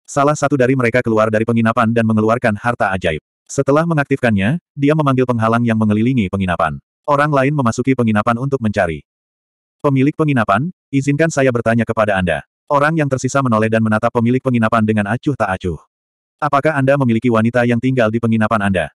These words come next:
Seorang wanita. Pemilik penginapan terkejut, "Tuan, ada banyak pembudidaya wanita yang tinggal di penginapan kami, saya ingin tahu yang mana yang Anda cari." "Dua, dan keduanya terluka." "Tuan, ada terlalu banyak orang di penginapan kami setiap hari.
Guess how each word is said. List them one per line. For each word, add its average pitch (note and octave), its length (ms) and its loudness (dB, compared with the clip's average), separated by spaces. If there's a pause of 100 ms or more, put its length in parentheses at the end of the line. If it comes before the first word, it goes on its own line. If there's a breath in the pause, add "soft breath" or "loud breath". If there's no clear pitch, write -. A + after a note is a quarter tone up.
(540)
Seorang C#3+ 400 0
wanita. B2+ 480 -2 (100)
Pemilik C#3+ 380 2
penginapan B2 400 0
terkejut, B2 480 0
"Tuan, G#2+ 320 0 (240)
ada C3 160 0
banyak C3 180 2
pembudidaya A2 460 0
wanita A2 420 0
yang G#2 140 0
tinggal A#2 260 0
di A2+ 140 -2
penginapan A#2 340 0
kami, A#2 320 -2 (140)
saya C#3 320 0
ingin A#2+ 160 0
tahu A2 240 0
yang A#2 180 0
mana A#2 240 0
yang F#2+ 160 -2
Anda F#2+ 240 -2
cari." E2 320 -6 (800)
"Dua, C3+ 480 2 (160)
dan D3 320 -2
keduanya C3+ 320 2
terluka." A2+ 480 -2 (640)
"Tuan, C3+ 400 2 (240)
ada D3 160 2
terlalu C#3 320 2
banyak B2 240 2
orang A#2 240 0
di A#2 80 0
penginapan A2+ 400 0
kami B2 240 0
setiap A#2 320 -2
hari. E2+ 320 -6